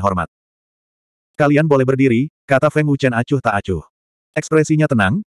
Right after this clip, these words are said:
dan dia tidak merasakan tekanan apapun saat menghadapi mereka. Setelah menilai setiap ahli,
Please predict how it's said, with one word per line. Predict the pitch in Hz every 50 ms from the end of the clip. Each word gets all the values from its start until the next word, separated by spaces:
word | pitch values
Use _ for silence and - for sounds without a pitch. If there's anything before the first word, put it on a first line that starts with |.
| _ _
dan | _ 147 143 165 175
dia | 180 156 139
tidak | 135 123 123
merasakan | 113 110 107 - 117 - 123 123
tekanan | 120 117 113 110 110
apapun | 107 110 110 117 117 131 120 107
saat | - - 143 139 -
menghadapi | 135 127 113 110 104 123 123 120 107
mereka. | 95 92 87 - 85 76 - _ _ _ _ _ _ _ _ _ _ _ _ _ _ _ _ _ _ _ _ _ _ _ _ _
Setelah | _ - - 147 - 151 165
menilai | 175 165 151 139 135 135
setiap | - - - 127 120 - 120
ahli, | 110 101 101 123 175 -